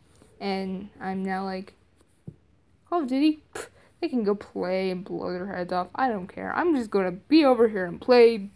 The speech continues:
Solar Boy the Jang-, or, sorry, um, the Django, the Sun, or Bokai, uh, sorry, Bokai, the Sun's in Your Hands, or play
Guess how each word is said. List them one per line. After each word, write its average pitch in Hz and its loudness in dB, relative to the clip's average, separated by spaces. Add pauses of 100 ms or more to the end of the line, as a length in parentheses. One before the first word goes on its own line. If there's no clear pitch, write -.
(340)
Solar 254 4
Boy 226 6
the 202 -4
Jang-, 190 -2
or, 160 -6
sorry, - -6 (640)
um, 175 -6 (360)
the 247 2
Django, 196 4
the 190 -2
Sun, 202 -2 (140)
or 185 -6
Bokai, 247 6
uh, 240 6
sorry, 233 -2 (380)
Bokai, 240 4
the 208 -8
Sun's 233 -2
in 247 0
Your 233 2
Hands, 190 -2
or 214 -2
play 269 -2